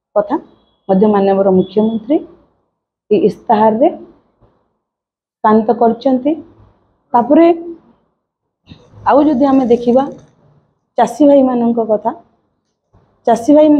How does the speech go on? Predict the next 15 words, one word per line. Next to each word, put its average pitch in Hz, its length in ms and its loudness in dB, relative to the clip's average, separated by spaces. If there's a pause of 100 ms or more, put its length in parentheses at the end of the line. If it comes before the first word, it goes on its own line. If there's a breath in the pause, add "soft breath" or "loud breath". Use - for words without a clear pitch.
(120)
କୃଷକ 269 380 0
ଭାଇମାନଙ୍କ 262 560 0
କ୍ଷେତ୍ରରେ 233 520 -2
ମଧ୍ୟ 202 200 -2 (1040)
ସେମାନେ 277 360 4 (580)
ଯେଉଁ 240 200 0
ତାଙ୍କର 240 300 0 (880)
ଚାଷ 214 160 -2 (100)
କ୍ଷେତ୍ରରେ 190 540 -2 (1300)
ଯେଉଁ 226 180 2
ବ୍ୟବହାର 247 440 2 (120)
କରୁଥିବା 262 420 0 (640)
ବିଭିନ୍ନ 254 300 2 (120)
ଯନ୍ତ୍ରପାତି, 226 680 -4 (680)
ଯେମିତିକି 254 540 2